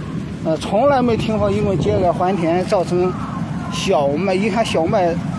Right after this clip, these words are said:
出苗发芽的一系列问题。同时我，我也想让那些睁着两个眼睛说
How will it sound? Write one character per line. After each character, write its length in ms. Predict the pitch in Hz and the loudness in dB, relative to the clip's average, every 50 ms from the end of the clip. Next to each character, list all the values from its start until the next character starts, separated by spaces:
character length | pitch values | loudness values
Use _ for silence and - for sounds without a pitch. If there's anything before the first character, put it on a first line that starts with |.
| - - - - - - - - - - - - - | -6 -8 -6 -6 -6 -4 -4 -4 -4 -6 -6 -6 -2
出 120 | - 269 | 0 0
苗 240 | 247 214 208 220 226 | 2 4 4 4 2
发 240 | - - 269 262 262 | 2 2 2 2 2
芽 180 | 220 190 208 | 4 4 4
的 140 | 214 214 202 | 2 2 2
一 100 | 214 220 | 0 0
系 140 | - - 233 | 0 2 2
列 100 | 226 220 | 2 2
问 160 | 214 202 180 | 2 2 0
题。 140 | - - - - - - - - - - - - - - - - - - - - - | 0 -2 -4 -4 -4 -4 -4 -4 -4 -4 -4 -4 -4 -4 -4 -2 -4 -4 -4 -2 0
同 200 | 254 349 466 - | 2 2 2 2
时 140 | - 339 | 2 2
我， 320 | 330 370 349 254 285 381 - | 2 2 2 2 2 4 4
我 260 | 226 208 202 262 381 | 4 4 4 4 4
也 80 | 466 - | 4 2
想 300 | - - 160 165 165 - - - - - - - - - - - - - - - | 2 2 2 2 2 0 -2 -2 -2 -4 -4 -4 -4 -4 -4 -4 -4 -2 0 2
让 180 | - 302 285 285 | 4 4 6 6
那 140 | 311 302 254 | 6 6 6
些 320 | 233 214 208 202 202 202 - - - - - - - - - - - - - - - - - - - | 4 4 4 4 2 2 0 -2 -2 -2 -2 -2 -2 -2 -2 0 -2 -2 0 0 0 0 0 0 0
睁 180 | - 381 349 285 | 2 2 4 4
着 120 | 247 233 | 4 4
两 200 | 220 202 180 196 | 4 4 2 2
个 60 | 247 285 | 4 4
眼 220 | 220 190 175 175 | 4 4 4 4
睛 120 | 190 202 | 2 2
说 360 | 208 - 254 262 262 247 226 | 2 2 4 4 4 4 2